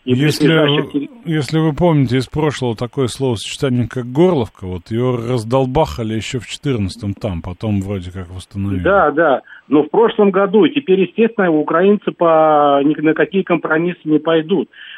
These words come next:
Speaker 1: Поэтому я вот прочёл то, что писал Ж-, э, не пи-, не писал, а было опубликовано Бжезинским ещё до его смерти и в девятнадцатом году после его смерти через два года.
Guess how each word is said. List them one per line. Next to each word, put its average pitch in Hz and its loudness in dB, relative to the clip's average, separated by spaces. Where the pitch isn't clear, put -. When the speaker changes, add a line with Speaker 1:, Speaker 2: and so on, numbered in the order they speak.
Speaker 1:
Поэтому 170 2
я 185 2
вот 170 0
прочёл 175 2
то, 165 4
что 160 2
писал 165 2
Ж-, 151 -2
э, 156 0
не 156 2
пи-, 156 -2
не 160 -2
писал, 180 0
а 143 2
было 160 0
опубликовано 156 2
Бжезинским 165 -2
ещё 160 2
до 160 2
его 147 6
смерти 196 2
и 151 2
в 131 -2
девятнадцатом 151 0
году 147 2
после 143 -2
его 139 2
смерти 139 0
через 123 -8
два 135 -2
года. 131 -2